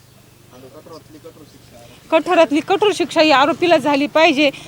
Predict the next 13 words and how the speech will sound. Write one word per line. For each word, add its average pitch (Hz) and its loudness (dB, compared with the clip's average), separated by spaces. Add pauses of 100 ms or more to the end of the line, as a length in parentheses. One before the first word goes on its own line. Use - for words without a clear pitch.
(120)
की 339 -2
ती 403 4
शिक्षा 349 -2
ऐकल्यानंतर 320 2
परत 392 2
ही, 311 2
हे 277 -4
अमानुष 320 4
कृत्य 349 -2
करणाऱ्यांनी 339 2
विचार 370 4
केला 339 0
पाहिजे 311 0